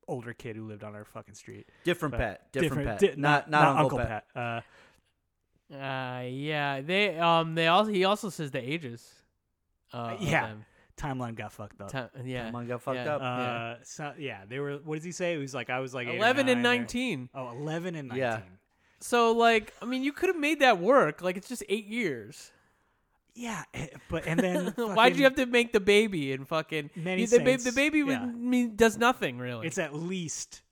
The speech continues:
Speaker 1: like, fourteen year difference in Many
Speaker 3: Sure.
Speaker 1: Saints,
Speaker 3: Yeah.
Speaker 1: right?
Speaker 2: Yeah.
Speaker 3: Yeah.
Speaker 1: Like,
Speaker 3: At least.
Speaker 1: at
Speaker 3: Yeah.
Speaker 1: least,
Speaker 3: Yeah.
Speaker 1: probably more.
Speaker 3: Yeah.
Speaker 1: But
Speaker 2: Right.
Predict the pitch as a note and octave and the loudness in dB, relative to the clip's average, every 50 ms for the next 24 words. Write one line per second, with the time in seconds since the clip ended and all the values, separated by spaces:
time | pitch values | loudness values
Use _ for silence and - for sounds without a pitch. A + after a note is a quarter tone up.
0 | _ _ _ C#3+ A#2+ G#2+ G#2 G#2 - - _ _ _ _ _ _ _ - - - | _ _ _ -14 -12 -12 -12 -14 -18 -20 _ _ _ _ _ _ _ -20 -20 -20
1 | _ _ _ _ _ - D3+ C3+ A2+ _ - - C3+ B2 A2+ A2 G#2 G2 F#2+ G2 | _ _ _ _ _ -8 -8 -8 -10 _ -16 -14 -14 -14 -14 -14 -16 -16 -18 -20
2 | F#2+ - _ F#2 F2 F2 - - - A#2 A2 G#2 G#2 G#2+ C3 G3 F3+ B2+ G2 G#2 | -20 -20 _ -20 -20 _ -18 -18 -16 -16 -16 -12 -8 -2 2 2 2 2 0 -4
3 | - - _ B2+ B2+ C3 D3+ D#3+ B2+ - - - - B2+ A#2+ G#2 G#2+ - D3 D#3 | -12 -16 _ -6 -4 -2 0 0 -2 -4 -8 -10 -8 -8 -8 -8 -8 -8 -6 -4
4 | D#3+ E3 E3 C3+ A#2 F3+ F#3+ G3 F#3 D#3+ C3 - - - - - C#3+ C#3 D3+ D3+ | -2 -2 -2 -2 -2 0 0 0 0 0 -2 -6 -10 -10 -6 -2 0 0 0 0
5 | D#3 C3+ C3+ B2 G#2+ G#2 G#2 G2+ F#2 F2+ - _ _ - C#3+ C3+ A#2 - - _ | -2 -4 -6 -8 -8 -10 -12 -14 -14 -18 -20 _ _ -6 -4 -4 -4 -4 -8 _
6 | _ C3+ A2+ A2 A2 _ B2 A#2+ G2+ - | _ -8 -8 -8 -8 _ -6 -6 -6 -6